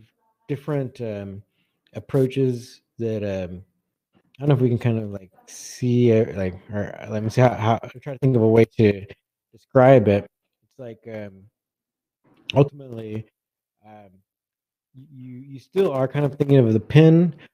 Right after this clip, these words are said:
but you realize that there's so many other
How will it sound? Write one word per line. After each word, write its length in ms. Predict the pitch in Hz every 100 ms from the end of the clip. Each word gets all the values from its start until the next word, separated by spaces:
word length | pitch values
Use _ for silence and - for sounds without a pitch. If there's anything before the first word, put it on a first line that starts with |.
| _
but 340 | 117 113 135 151
you 300 | 127 127 123
realize 760 | 120 117 123 139 139 117 107 104
that 60 |
there's 180 | 104 104
so 100 | -
many 220 | 123 120
other 420 | 113 110 110 107